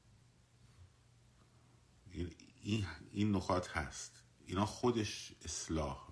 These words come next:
می‌کنه. خودش. یعنی خود بچه‌های خیابون اصلاحش می‌کنن. یک شنبه هم، یک شنبه هم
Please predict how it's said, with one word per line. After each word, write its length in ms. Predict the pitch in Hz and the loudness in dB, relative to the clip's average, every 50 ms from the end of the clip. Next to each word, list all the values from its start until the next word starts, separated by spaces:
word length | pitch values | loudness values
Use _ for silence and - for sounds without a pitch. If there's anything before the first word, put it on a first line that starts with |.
| 76 | -12
می‌کنه. 340 | - 76 - - - - - - - - - - _ _ _ _ _ _ _ - - - _ _ _ _ - | -12 -12 -12 -12 -14 -16 -16 -16 -20 -20 -20 -20 _ _ _ _ _ _ _ -20 -20 -20 _ _ _ _ -12
خودش. 360 | - - - 76 - - - - _ _ _ _ _ _ _ _ _ _ _ _ - - _ - _ - _ _ _ - - - - - - - _ - - - - - - - - - - - - - - - - - - - - 73 | -12 -10 -10 -12 -12 -16 -18 -20 _ _ _ _ _ _ _ _ _ _ _ _ -20 -20 _ -20 _ -20 _ _ _ -20 -20 -20 -20 -20 -20 -20 _ -20 -20 -20 -20 -20 -20 -20 -20 -20 -20 -20 -20 -20 -20 -20 -20 -20 -18 -14 -10 -6
یعنی 160 | 76 76 85 | -4 -4 -4
خود 320 | 82 - - - 107 117 | -4 -4 0 2 4 4
بچه‌های 480 | 123 101 98 90 85 - - 92 85 85 | 4 4 4 2 0 0 0 0 0 0
خیابون 500 | 80 - - 87 82 82 82 95 101 92 | 0 0 0 2 2 2 2 0 0 -2
اصلاحش 680 | 82 85 - - - 82 76 69 69 71 - - - - | -2 -4 -4 -2 0 0 -2 -2 -4 -8 -10 -10 -10 -12
می‌کنن. 220 | - - - - - - - - - - _ - - _ - - _ - - - - - - - _ _ _ _ - - - - _ _ _ _ - - - - - - - - - - - - | -14 -16 -18 -18 -20 -20 -20 -20 -20 -20 _ -20 -20 _ -20 -20 _ -20 -20 -20 -20 -20 -20 -20 _ _ _ _ -20 -20 -20 -20 _ _ _ _ -20 -20 -20 -18 -16 -16 -16 -16 -18 -18 -12 -8
یک 420 | 87 90 95 101 92 - - - | -2 4 4 6 4 4 2 -2
شنبه 680 | - - - 113 101 98 95 92 92 92 90 107 117 117 | -2 0 2 4 4 4 4 4 2 2 6 6 6 6
هم، 540 | 107 120 135 131 131 135 139 135 131 127 123 - - _ _ _ _ - - - - _ _ _ _ _ _ - _ - - _ _ _ _ _ - - - - | 6 2 2 2 2 2 0 -2 -4 -6 -10 -14 -18 _ _ _ _ -20 -20 -20 -20 _ _ _ _ _ _ -20 _ -20 -20 _ _ _ _ _ -20 -20 -14 -10
یک 340 | 95 87 90 90 85 - - | -2 2 4 4 4 2 -4
شنبه 540 | - - - 90 85 82 80 80 82 98 104 | -8 -6 -2 -2 -2 0 0 0 0 0 0
هم 380 | 104 120 123 120 120 123 123 | 0 0 -2 -2 -2 -4 -8